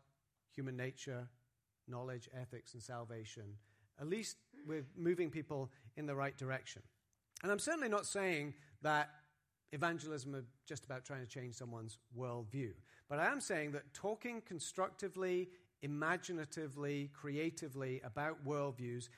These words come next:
can be a fruitful approach to evangelism in our culture today.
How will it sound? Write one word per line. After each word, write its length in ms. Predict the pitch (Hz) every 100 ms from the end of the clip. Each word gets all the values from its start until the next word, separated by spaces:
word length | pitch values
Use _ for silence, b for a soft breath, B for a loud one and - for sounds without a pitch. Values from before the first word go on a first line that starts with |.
| B -
can 200 | 196 208
be 140 | 185
a 60 | 160
fruitful 540 | - - 202 - 165
approach 500 | 143 - 131 127 - - b _
to 100 | 160
evangelism 680 | 139 147 139 135 131 131 127
in 80 |
our 100 | 123
culture 460 | 120 139 127 - 120
today. 420 | 123 113 120 92